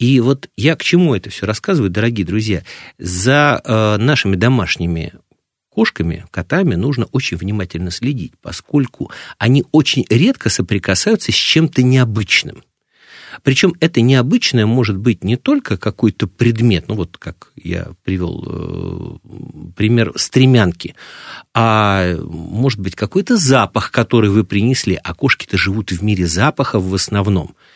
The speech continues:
И кошки, и собаки прежде всего себе рисуют запаховые образы, и для них запах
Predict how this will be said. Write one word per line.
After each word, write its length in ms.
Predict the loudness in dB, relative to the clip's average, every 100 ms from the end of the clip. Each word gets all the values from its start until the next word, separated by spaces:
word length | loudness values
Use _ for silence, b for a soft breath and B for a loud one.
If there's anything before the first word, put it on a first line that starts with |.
| B B
И 80 | -4
кошки, 380 | 2 2 2
и 20 | -2
собаки 380 | 0 0 0 -2
прежде 380 | 0 0 -2
всего 260 | -6 -4 -4
себе 280 | -4 -4 -2
рисуют 320 | -2 -4 -4
запаховые 680 | -2 -2 -2 -4 0 2 2 2
образы, 520 | 2 4 2 0 0
и 160 | -2 -2
для 180 | 0 0
них 240 | 0 0
запах 500 | 0 0 0 -2 -8